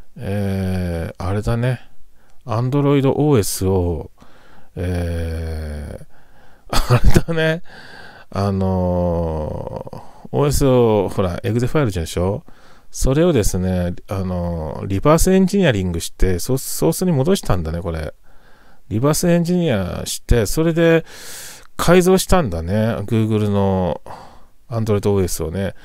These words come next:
だから、だからトランプ大統領怒ってるんですよ。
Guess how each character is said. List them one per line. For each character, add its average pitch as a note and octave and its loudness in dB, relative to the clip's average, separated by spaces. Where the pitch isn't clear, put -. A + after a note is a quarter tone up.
だ A#3 4
か C4 2
ら、 D3 4
だ D3 4
か A#3 6
ら F#3 4
ト C3 0
ラ C#3 6
ン C3+ 2
プ A#2+ -2
大 A2+ 2
統 A2 0
領 G2 2
怒 C#3 0
っ D3 2
て - 2
る G#2 0
ん F#2 0
で F2 -4
す - -2
よ。 D#2+ -4